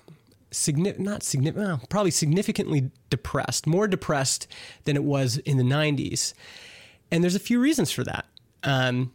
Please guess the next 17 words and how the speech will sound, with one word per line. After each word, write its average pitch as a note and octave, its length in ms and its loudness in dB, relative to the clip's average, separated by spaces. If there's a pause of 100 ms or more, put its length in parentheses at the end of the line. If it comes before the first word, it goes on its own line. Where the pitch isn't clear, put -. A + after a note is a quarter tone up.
(120)
one, D3 480 2 (440)
kids D#3+ 280 2
have E3+ 220 2
these C#3+ 360 4 (300)
iPads C#3 540 0
and B2 80 2
iPhones C3 480 0
and B2+ 40 -2
everything C3 300 2
else. D3 200 0
They're D3 160 2
just F3 160 2
not E3+ 120 0
going D3+ 220 2
outside C#3 420 0
as A#2+ 100 2
much. C3+ 400 -2